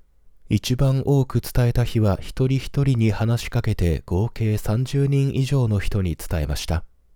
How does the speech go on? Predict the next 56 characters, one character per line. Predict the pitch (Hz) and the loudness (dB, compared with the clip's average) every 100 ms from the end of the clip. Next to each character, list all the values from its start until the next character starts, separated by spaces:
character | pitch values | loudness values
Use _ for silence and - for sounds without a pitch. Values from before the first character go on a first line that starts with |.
| - | -12
作 | - 104 | -2 -2
業 | 98 117 113 | 0 0 2
場 | 113 | 2
は | 113 | 2
騒 | 107 - 104 117 | 0 2 2 2
音 | 117 | 2
が | 113 113 | 2 2
大 | 92 117 | 2 0
き | - 120 | -2 -2
い | |
の | 107 101 | 0 2
で、 | 98 95 - | 2 2 0
大 | 135 147 | -2 -2
き | - 123 | -2 -2
な | 117 | -2
声 | - 131 | 0 0
を | 107 101 | 2 2
出 | 101 | 0
さ | 120 | 0
な | 107 | 2
い | 92 | 0
と | - 87 85 | 0 -2 0
相 | 92 | -2
手 | 101 101 | -2 -2
に | 85 | -2
聞 | - - | -6 -4
こ | 98 | -2
え | 92 | 0
ま | 85 | 0
せ | 98 | 0
ん。 | 85 - _ - - - | -2 -4 _ -20 -8 -2
で | 120 | -2
す | - | 0
か | 104 | 0
ら、 | 90 82 | 0 0
一 | 92 - 120 | -4 -6 -2
日 | 127 - 117 | -2 -2 -4
中 | 113 120 | 0 0
話 | 113 113 123 - | 2 0 0 0
し | |
て | - | 0
い | 107 | 0
る | 107 | 0
と | - 90 76 | 0 -2 -2
声 | - 104 82 | -2 0 0
が | 73 65 | -2 -4
ガ | 71 76 | -2 0
ラ | 92 | 2
ガ | 101 | 2
ラ | 98 | 0
に | 95 90 | 0 0
な | 90 | 0
り | 87 | -2
ま | 90 | -4
し | - | -2
た。 | 80 | -4